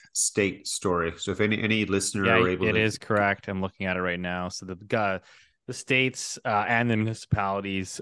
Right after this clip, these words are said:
Speaker 2: uh, in the United States are not around, are not allowed to run, um, a deficit, which, I mean, I know the municipalities in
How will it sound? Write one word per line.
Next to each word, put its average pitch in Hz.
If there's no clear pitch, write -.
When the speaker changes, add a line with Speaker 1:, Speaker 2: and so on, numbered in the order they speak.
Speaker 2:
uh, 95
in 101
the 98
United 95
States -
are 107
not 104
around, 92
are 104
not 117
allowed 95
to 95
run, 87
um, 85
a -
deficit, 90
which, 107
I 135
mean, 139
I 123
know 139
the 147
municipalities 101
in 90